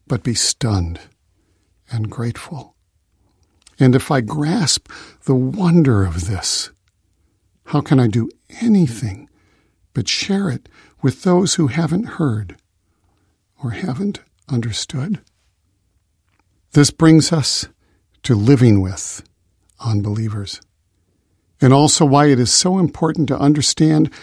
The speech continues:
the difference between salvation and sanctification, which is where we started this whole program together.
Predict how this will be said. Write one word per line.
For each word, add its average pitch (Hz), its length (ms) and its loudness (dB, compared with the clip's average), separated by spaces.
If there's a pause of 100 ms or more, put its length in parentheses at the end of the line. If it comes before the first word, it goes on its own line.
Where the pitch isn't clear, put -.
(200)
the 131 100 0
difference 156 580 2
between 131 420 0
salvation 139 920 0 (460)
and 120 160 0
sanctification, 131 1160 -4 (760)
which 143 220 0
is 131 140 0
where 156 160 2
we 156 100 2
started 156 480 0
this 165 180 -2
whole 165 180 -2
program 170 540 -6
together. 104 560 -10